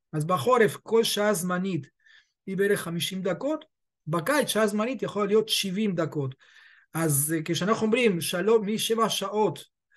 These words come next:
אה, שבלילה, אז בקיץ, השבע שעות בלילה זה יכול להיות, אה, אחד,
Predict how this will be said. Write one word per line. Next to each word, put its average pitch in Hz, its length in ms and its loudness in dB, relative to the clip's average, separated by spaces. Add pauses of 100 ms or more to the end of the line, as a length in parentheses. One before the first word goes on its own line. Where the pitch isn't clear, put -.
(580)
אה, 156 260 -2
שבלילה, 226 840 2 (140)
אז 160 200 -6
בקיץ, 226 720 -2 (200)
השבע 170 460 0
שעות 220 180 0
בלילה 202 280 2
זה 175 100 0
יכול 185 200 -4
להיות, 196 280 2
אה, 175 240 -2
אחד, 190 240 0